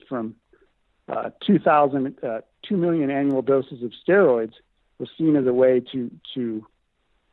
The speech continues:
reconstitute the collapsed German identity. And so the athletes who were doped, I mean, in many cases, before they were eighteen years old,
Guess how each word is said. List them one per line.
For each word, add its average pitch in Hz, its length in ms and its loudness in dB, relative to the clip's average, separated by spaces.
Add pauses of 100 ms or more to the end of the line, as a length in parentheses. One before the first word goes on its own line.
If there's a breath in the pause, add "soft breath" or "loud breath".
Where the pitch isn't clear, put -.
(220)
reconstitute 151 1120 0 (480)
the 120 160 -8
collapsed 131 680 0 (340)
German 127 280 0
identity. 117 600 -6 (640 loud breath)
And 156 160 0
so 202 100 4
the 185 120 2
athletes 233 400 0
who 185 80 -8
were 170 180 -10 (260)
doped, 247 480 0
I 165 40 -14
mean, 160 160 -6
in 160 80 -4
many 240 200 -2
cases, 160 380 -10
before 190 380 0
they 175 80 2
were 156 100 2
eighteen 160 380 -2
years 143 200 -2
old, 185 380 4